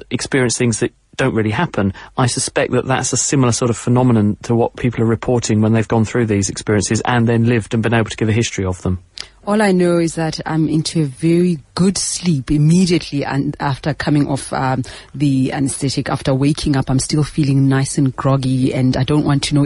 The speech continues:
Speaker 2: anything about the world I'm in. It just feels so divine. Uh, here's an S M S from Rashad.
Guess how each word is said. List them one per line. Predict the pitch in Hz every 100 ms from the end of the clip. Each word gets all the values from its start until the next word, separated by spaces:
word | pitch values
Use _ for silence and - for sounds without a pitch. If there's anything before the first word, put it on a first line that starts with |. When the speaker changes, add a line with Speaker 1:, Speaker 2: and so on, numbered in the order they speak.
| -
Speaker 2:
anything | 185 180 156 127 - - -
about | 139 131 123
the | 147
world | 131 131 127 -
I'm | - 135
in. | 160 123
It | -
just | 165 151 -
feels | 151 127
so | - - 139
divine. | 117 127 127 127 127 - - - - -
Uh, | 156 160
here's | - 208 247
an | 262
S | 196
M | 196
S | 170 160
from | 170 165 156
Rashad. | 143 - 151 160 226